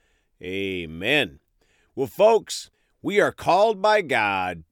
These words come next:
to release our burdens, to cast our burdens on the Lord.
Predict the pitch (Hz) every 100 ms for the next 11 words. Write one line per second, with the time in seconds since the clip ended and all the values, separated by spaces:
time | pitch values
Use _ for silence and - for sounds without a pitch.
0 | - 127 117 110 110 170 190 - 170 165
1 | 120 123 117 92 73 69 67 - - _
2 | _ _ - 110 - 151 185 202 - 196
3 | 190 110 143 131 107 104 90 113 110 110
4 | 110 107 104 90 78 73